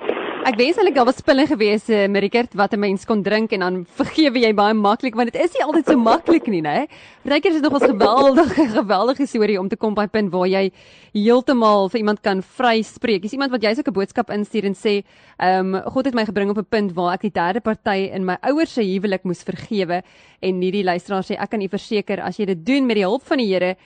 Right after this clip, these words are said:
eh, word jy eintlik vry in die proses. Ek eer die Here vir daai vrymaak van bitterheid. Jy voel sommer soos 'n nuwe mens,"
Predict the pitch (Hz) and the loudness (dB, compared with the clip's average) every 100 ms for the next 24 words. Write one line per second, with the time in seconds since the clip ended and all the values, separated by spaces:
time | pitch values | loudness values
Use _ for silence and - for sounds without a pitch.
0 | _ _ - 165 190 202 - 175 190 226 | _ _ -8 -4 -2 -2 -2 0 2 2
1 | - 208 190 190 - - - 196 180 - | 0 -4 -4 -6 -10 -12 -6 -2 -2 -4
2 | 180 - 165 170 165 - - 277 285 240 | -6 -6 -8 -6 -8 -10 -8 -2 0 0
3 | 240 220 226 220 190 185 - 220 202 185 | 0 0 0 -2 -2 -2 -4 -4 -2 -2
4 | 180 190 170 175 196 160 170 _ _ _ | -2 -4 -4 -4 -4 -6 -6 _ _ _
5 | 175 165 220 196 208 180 170 185 175 170 | -8 -6 -6 -6 -4 -6 -6 -6 -4 -4
6 | 170 143 156 | -6 -6 -8